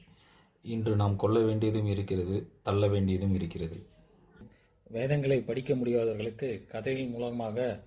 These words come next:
அவற்றின் உண்மைகளை கொண்டு செல்வதே புராணங்களாகும். இதிகாசம் என்பன ராமாயணம், மகாபாரதம் ஆகும். இதிகாசங்களை வரலாற்று ஆவணமாகவே சனாதன தர்மம் கொள்கிறது என்பதை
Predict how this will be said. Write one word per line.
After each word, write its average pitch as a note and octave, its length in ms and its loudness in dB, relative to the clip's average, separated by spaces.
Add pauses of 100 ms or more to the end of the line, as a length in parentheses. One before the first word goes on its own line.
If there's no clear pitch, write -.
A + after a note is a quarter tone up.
அவற்றின் A2 380 -4
உண்மைகளை A#2+ 460 -2
கொண்டு A2 260 -6
செல்வதே A2 320 -6
புராணங்களாகும். G#2+ 840 -8 (680)
இதிகாசம் C#3 460 2
என்பன B2 480 -6 (140)
ராமாயணம், B2 680 -6
மகாபாரதம் G#2 720 -2
ஆகும். E2 220 -12 (540)
இதிகாசங்களை C3 920 -2
வரலாற்று C3 520 0
ஆவணமாகவே A2+ 840 -2
சனாதன A#2 560 -6
தர்மம் G#2 360 -6
கொள்கிறது G#2+ 460 -6
என்பதை G2 420 -6